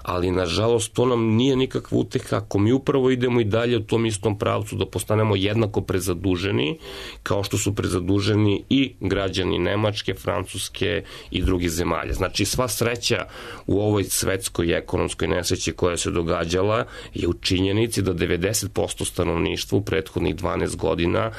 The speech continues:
nije moglo ni da pomisli da pristupi na šaltere banaka kad uzme bilo kakav kredit. Iz prostog razloga što su siromašni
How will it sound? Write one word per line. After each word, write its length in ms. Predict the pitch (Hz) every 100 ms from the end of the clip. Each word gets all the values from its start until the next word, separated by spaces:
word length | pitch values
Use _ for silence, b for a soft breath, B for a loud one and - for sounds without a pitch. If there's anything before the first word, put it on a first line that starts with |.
| B B
nije 200 | - 95
moglo 280 | 90 95 98
ni 100 | 98
da 100 | 90
pomisli 480 | 87 - 95 123 -
da 100 | 101
pristupi 440 | 95 - - 92 90
na 100 | 85
šaltere 440 | - 90 - 85
banaka 400 | 82 87 92 98
kad 140 | 90
uzme 160 | 87 92
bilo 200 | 87 90
kakav 280 | 82 80 82
kredit. 560 | 78 - 58 - - - - - -
Iz 100 | -
prostog 380 | - 92 - 90
razloga 280 | 90 95 90
što 160 | -
su 100 | 90
siromašni 680 | - 92 98 95 - 113 107